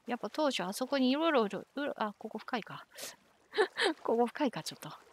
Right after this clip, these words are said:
大丈夫？死なない？死なないで。これでまたちょっと生きながらえたんじゃない？この、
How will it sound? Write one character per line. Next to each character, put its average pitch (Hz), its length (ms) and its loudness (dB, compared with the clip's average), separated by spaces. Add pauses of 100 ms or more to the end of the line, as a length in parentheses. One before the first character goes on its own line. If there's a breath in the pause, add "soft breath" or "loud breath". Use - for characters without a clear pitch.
(220)
大 240 140 2
丈 220 100 -2
夫？ 175 140 -6
死 - 180 0
な 233 140 6
な 240 140 6
い？ 240 80 -4 (120)
死 - 160 -8
な 247 100 6
な 254 120 6
い 220 40 4
で。 170 200 -2 (2750)
こ - 140 0
れ 349 80 6
で 359 100 6
ま 339 140 8
た 339 100 6
ち - 100 -2
ょ - 20 0
っ - 20 -2
と 226 100 0
生 202 100 -2
き - 120 6
な 262 100 10
が 262 100 8
ら 262 100 10
え 226 60 6
た 160 100 0
ん 151 40 -4
じ - 60 -8
ゃ - 40 -2
な 170 60 0
い？ 208 60 -4 (120)
こ 185 80 -6
の、 175 240 -2